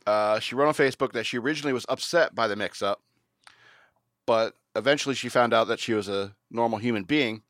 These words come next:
and found it funny and presented it, presented the cake to Liz before snapping the now viral pout. Uh, though the little girl looks disheartened by the message, Mellon was quick to explain that Liz cannot read and therefore she did not even know what it said.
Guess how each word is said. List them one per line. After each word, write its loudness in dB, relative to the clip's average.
and -4
found 6
it 2
funny 2
and -6
presented 0
it, 2
presented -2
the 0
cake -4
to -6
Liz -2
before -2
snapping -2
the -10
now 2
viral 0
pout. 0
Uh, 2
though 2
the 0
little 4
girl 4
looks 0
disheartened 2
by 4
the -2
message, -4
Mellon 4
was 0
quick 0
to -4
explain 0
that -4
Liz -2
cannot 0
read -2
and -10
therefore -2
she -10
did -6
not -4
even -6
know -6
what -8
it -18
said. -12